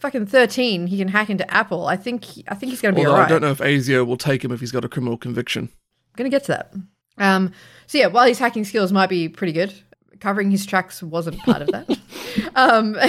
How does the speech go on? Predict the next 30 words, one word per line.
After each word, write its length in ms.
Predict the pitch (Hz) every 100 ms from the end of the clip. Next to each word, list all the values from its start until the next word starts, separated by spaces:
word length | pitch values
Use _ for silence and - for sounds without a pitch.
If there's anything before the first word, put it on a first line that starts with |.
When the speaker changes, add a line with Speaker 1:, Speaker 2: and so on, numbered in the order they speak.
| 311
Speaker 1:
and 240 | 262 214
it 320 | 226 - 175 175
was 100 | 151
Speaker 2:
Didn't 140 | 156
use 180 | 151 147
Speaker 1:
reported 160 | -
to 80 | 185
the 40 | 208 180
Speaker 2:
incognito 200 | 147 131
mode. 140 | 127 -
Speaker 1:
F 60 |
B 60 | 165
I. 80 | 196
Speaker 2:
What 80 | -
a 60 |
fool! 720 | 285 - 359 392 349 202 139 143
Speaker 1:
No, 640 | 262 269 240 233 233 254
he 460 | 220 214 214 220 220
didn't. 440 | 202 214 180 180 -
<laughs> 40 |
I'm 1120 | 208 220 262 - 277 - 302 - - - - 285
sure 140 | 247
it's, 100 | 208
like, 160 | 202 185
way 280 | 185 175 196
more 140 | 175
nuanced 480 | 170 170 165 170 -
than 120 | 170 165
that, 180 | 170
but 120 | 151